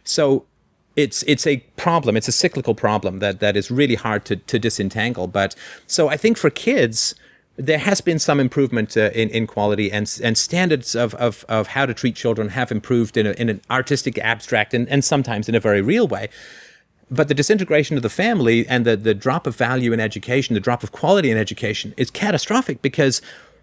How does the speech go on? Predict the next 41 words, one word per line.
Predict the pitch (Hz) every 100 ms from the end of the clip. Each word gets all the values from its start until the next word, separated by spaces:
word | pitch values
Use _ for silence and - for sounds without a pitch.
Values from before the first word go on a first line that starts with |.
| _ _ _ _ _
kids | - 254 240 135
need | 196 269
to, | 170 -
need | 180 254
to | 196
spend | - 175 226 214
time | 190 175 170 120
one-on-one | 117 202 190 165 131 208 151 156
with | 151
adults, | 135 185 233 131 -
and | 127 123
single | 160 202
moms | 156 123 123 120
with |
a | 110
couple | 165 170 135
of |
kids | - 120 -
just | 131 -
don't | 131 127
have | 113
that | 117 107
kind | 120
of | 110
time. | 123 135 156
A, | 110 _ 117
a | -
teacher | 190 180 143
who's | 139
got | - 101
thirty | - 160 151
kids | 156 131
in | 131
the | -
classroom | 120 117 127 104
doesn't | 117 123 104
have | 110 104
that | 104
kind | 113 104
of |
time. | 113 120